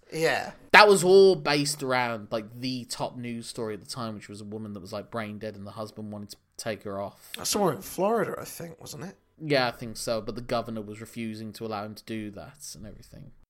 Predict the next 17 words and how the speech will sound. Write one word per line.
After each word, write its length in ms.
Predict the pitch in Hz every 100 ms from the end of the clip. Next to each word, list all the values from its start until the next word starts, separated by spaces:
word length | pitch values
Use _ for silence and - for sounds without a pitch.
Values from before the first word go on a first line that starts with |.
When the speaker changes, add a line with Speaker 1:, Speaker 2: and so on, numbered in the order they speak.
| _ - -
Speaker 1:
And 220 | 170 185
then 160 | 196 196
you've 160 | 190
got, 280 | 185 180 - -
they're 160 | 135 123
doing, 400 | 143 127 117 101
like, 320 | 107 104 -
this 180 | 151 156
season's 480 | - 123 - 117 -
got 180 | -
vaccination 680 | - - - 113 110 110 104
episodes 600 | 101 101 - 85 92 -
and 280 | - 143 - 120
the 100 | 135
like 360 | 120 107 135 -
in 100 | -
it. 160 | -